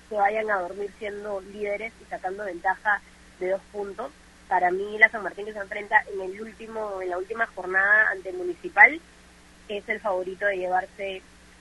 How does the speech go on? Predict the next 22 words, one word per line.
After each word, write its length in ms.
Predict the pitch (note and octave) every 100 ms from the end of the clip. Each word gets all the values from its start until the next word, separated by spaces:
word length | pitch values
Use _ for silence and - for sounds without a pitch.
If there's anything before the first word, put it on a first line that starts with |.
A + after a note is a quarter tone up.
| -
este 300 | G#3 F#3 G#3+
grupo, 240 | G3+ B3+ D#4+
porque 240 | B3+ -
depende 340 | G3 - C#4+ C#4+
de 120 | B3+
sí 120 | C4
mismo, 460 | C4 C4+ C4 C4+ C4+ - - -
porque 380 | G#3+ F#3+ F3+ G3
se 140 | F#3 F#3+
pudo 600 | G#3+ A3+ A#3 A#3 G#3+ F#3+
recomponer 680 | G#3 G3 G3+ F3+ G3 G3+ A3
luego 200 | A3 A3
de 80 | A3
la 100 | G#3
derrota 280 | F#3+ G3+ A3
con 120 | G#3+
Universitario, 680 | G3 F#3 - F#3+ G#3 G#3+ G#3+
porque 240 | G3 F#3 F#3+
le 120 | F#3+
gana 200 | A3 A#3
a 40 |
Melgar, 380 | A3+ G3 G#3 G#3